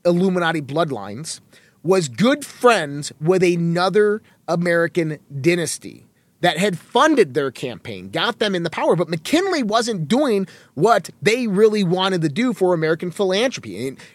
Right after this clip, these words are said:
and during this time, in the late eighteen hundreds, early nineteen hundreds, w-, we saw this kind of, like, comp-, competitive, uh, um, global community drawing up where Europe and the United States were competing in a financial perspective.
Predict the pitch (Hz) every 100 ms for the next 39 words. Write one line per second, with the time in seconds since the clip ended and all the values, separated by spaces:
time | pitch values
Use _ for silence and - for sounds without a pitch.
0 | - 180 226 330 320 269 - 220 226 180
1 | 139 160 175 175 185 165 151 160 151 156
2 | 147 151 156 139 175 131 113 - _ _
3 | _ _ _ _ _ - - - _ 143
4 | - 202 240 339 311 226 214 - 208 214
5 | 190 170 160 160 143 - _ - 220 220
6 | - 180 170 - 226 247 208 156 143 _
7 | _ - 147 135 110 - _ _ _ _
8 | _ 151 156 131 147 202 220 220 180 175
9 | 165 190 147 104 104 123 156 151 135 139
10 | 113 117 113 - - 139 156 226 233 196
11 | 180 170 175 165 - 175 175 - 147 135
12 | 123 - 202 185 180 156 135 - 156 147
13 | 139 143 - 110 104 - - 82 - -